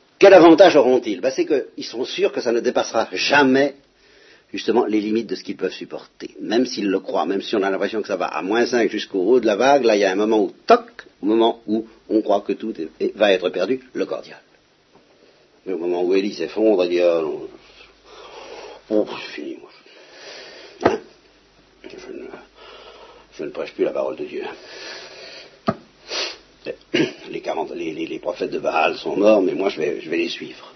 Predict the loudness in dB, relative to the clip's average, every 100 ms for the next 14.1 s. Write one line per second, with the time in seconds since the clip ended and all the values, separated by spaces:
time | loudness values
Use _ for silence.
0 | -12 -12 -14 -16 -18 -20 -20 -20 -16 -10
1 | -10 -12 -10 -8 -6 -4 -4 -4 -4 -4
2 | -2 -2 0 0 2 2 4 4 6 6
3 | 4 6 10 10 10 4 2 -8 -20 -4
4 | 6 6 6 0 -8 -8 4 6 8 6
5 | 4 -6 -20 -20 _ 0 4 2 2 0
6 | 2 2 8 8 10 8 4 0 2 0
7 | -2 -8 -6 -6 -10 -16 -20 -18 -16 -16
8 | -16 -16 -16 -12 -10 -10 -8 -10 -10 -12
9 | -16 _ -20 -20 -18 -18 -16 -8 -6 0
10 | 0 2 0 2 0 2 -2 -4 -14 -20
11 | -20 -20 -12 -8 -6 -2 0 0 -2 -6
12 | 0 0 2 0 0 0 0 0 -4 -4
13 | -6 -8 -12 -14 _ _ _ _ -8 -8